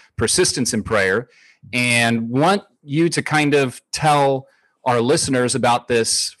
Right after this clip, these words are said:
forthcoming series. I know that it's not just you, but two other P C A pastors, uh, and, and academics, uh, themselves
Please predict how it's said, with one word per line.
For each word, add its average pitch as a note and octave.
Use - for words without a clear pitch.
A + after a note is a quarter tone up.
forthcoming D3
series. B2+
I A#2+
know A#2+
that A#2
it's A2+
not B2
just -
you, B2
but A2+
two D#3+
other C#3
P D3
C C#3
A B2
pastors, C3
uh, G#2+
and, G#2+
and A#2+
academics, B2+
uh, A2+
themselves A2